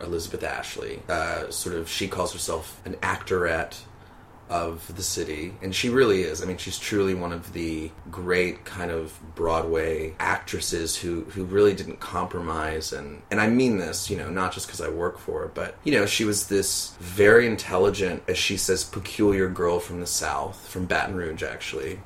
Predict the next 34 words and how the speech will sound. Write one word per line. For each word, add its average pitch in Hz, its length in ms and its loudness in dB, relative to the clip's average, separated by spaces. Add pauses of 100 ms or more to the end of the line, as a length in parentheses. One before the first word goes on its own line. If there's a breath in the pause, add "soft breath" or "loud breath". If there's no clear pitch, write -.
If 107 140 -2
I 110 60 6
learned 120 280 6
anything 107 300 0
from 95 160 -4
her, 107 260 8
it's, - 220 0
like, 82 260 -2
just - 720 0 (120)
wade 92 460 4
through 92 280 -4
the 87 100 0
red 82 280 -2
tape 82 460 -6 (140)
and 87 180 -6
just 82 340 -6
do 95 260 4
it, - 200 -4
and 85 220 -10
don't 90 360 2 (360)
feel 92 180 -2
sorry 90 380 2
for - 120 -4
yourself. 90 800 0
She - 180 2
always 107 220 8
says 95 220 4
it's 90 140 -4
the 101 100 -2
most 92 320 0
desired 90 640 4 (260)
and 90 220 -2
most 85 300 -4
difficult 82 560 -2